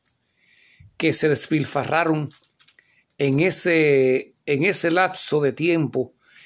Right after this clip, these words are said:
desde que ellos decidieron dejar, abandonar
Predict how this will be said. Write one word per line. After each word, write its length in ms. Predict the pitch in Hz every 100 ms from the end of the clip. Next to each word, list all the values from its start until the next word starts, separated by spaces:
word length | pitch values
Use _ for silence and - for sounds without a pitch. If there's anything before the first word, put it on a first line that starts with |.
| -
desde 400 | _ 143 147 156
que 420 | 156 156 147 127 - - _ _ _ _ - -
ellos 260 | - 190 196
decidieron 880 | 180 151 160 160 180 156 139 127 - _ _ -
dejar, 680 | 131 160 - 180 185 165
abandonar 680 | 143 147 147 147 185 156 147